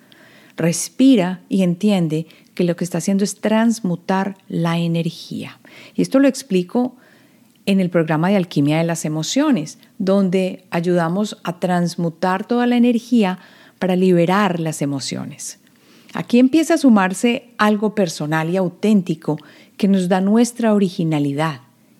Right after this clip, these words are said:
y precisamente el regalo con el que vinimos a encarnar. Muchas veces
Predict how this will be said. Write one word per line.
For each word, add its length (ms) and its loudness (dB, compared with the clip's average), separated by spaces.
y 80 2
precisamente 1040 0
el 100 2
regalo 640 0
con 160 -2
el 100 -2
que 120 -2
vinimos 420 0
a 60 -2
encarnar. 560 -8
Muchas 260 4
veces 480 2